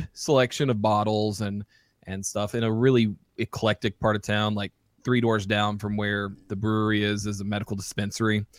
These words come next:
So I was like, "Okay, this is, this is an interesting part of town, kinda fun." I start going, I don't even look at the draft list 'cause I'm thinking, uh, there's nothing on draft that can be as,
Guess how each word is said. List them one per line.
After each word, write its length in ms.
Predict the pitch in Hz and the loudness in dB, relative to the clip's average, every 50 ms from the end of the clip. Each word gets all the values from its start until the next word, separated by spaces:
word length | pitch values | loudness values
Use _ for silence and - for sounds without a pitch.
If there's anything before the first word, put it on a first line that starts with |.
| - - - - _ | -20 -20 -20 -20 _
So 120 | - - 113 | -4 0 0
I 20 | |
was 100 | 107 95 | 2 4
like, 200 | 110 107 104 - | 4 4 4 4
"Okay, 280 | 123 123 - 113 101 98 | 2 2 4 4 2 2
this 140 | 104 117 135 | 2 0 -2
is, 160 | 139 135 - | -6 -6 -4
this 200 | - 151 - - | -6 -6 -6 -4
is 100 | 160 156 | -2 2
an 80 | 170 | 4
interesting 480 | 165 151 143 135 131 127 117 - 123 113 | 4 6 6 8 6 6 4 4 0 2
part 160 | 104 113 110 | 4 4 4
of 60 | 107 | 4
town, 240 | 104 - 110 110 - | 2 0 -2 -2 -2
kinda 180 | - - 151 160 - | -4 -4 -4 -4 -2
fun." 260 | - 110 120 156 - - _ _ _ _ _ _ _ _ _ _ _ _ _ _ _ _ _ _ _ - - - - - - - _ | -2 -2 -4 -4 -6 -12 _ _ _ _ _ _ _ _ _ _ _ _ _ _ _ _ _ _ _ -20 -20 -20 -20 -20 -20 -14 _
I 80 | - 113 | -2 -2
start 280 | 110 - 151 147 151 - | 2 4 4 4 4 6
going, 240 | 123 135 139 139 131 | 6 6 6 6 6
I 80 | - 120 | 6 6
don't 180 | 131 147 151 147 | 6 6 6 6
even 160 | 127 123 120 | 4 6 4
look 140 | 117 117 113 | 4 4 4
at 60 | 104 | 0
the 60 | 101 | -2
draft 360 | 101 104 104 104 104 - - | -2 -2 -4 -4 -6 -6 -8
list 200 | 107 101 98 - | -8 -8 -8 -6
'cause 120 | - 101 107 | -6 -4 -4
I'm 120 | 107 104 | -4 -4
thinking, 340 | 92 113 107 95 107 104 98 | -2 -4 -4 -4 -4 -8 -8
uh, 160 | - 107 110 107 - - | -8 -10 -10 -10 -12 -14
there's 380 | 127 127 117 110 113 117 107 | -14 -10 -4 -2 -2 -2 0
nothing 280 | 110 127 123 117 123 110 | 0 0 0 0 0 0
on 200 | 107 107 110 107 | 0 0 -2 0
draft 300 | 104 107 107 107 104 - | 0 2 2 2 2 0
that 100 | 104 101 | -2 -4
can 160 | - 101 101 | -2 0 2
be 220 | 101 107 104 104 98 | 4 4 4 4 2
as, 380 | 104 101 98 98 98 95 - | 0 0 -2 -2 -4 -6 -8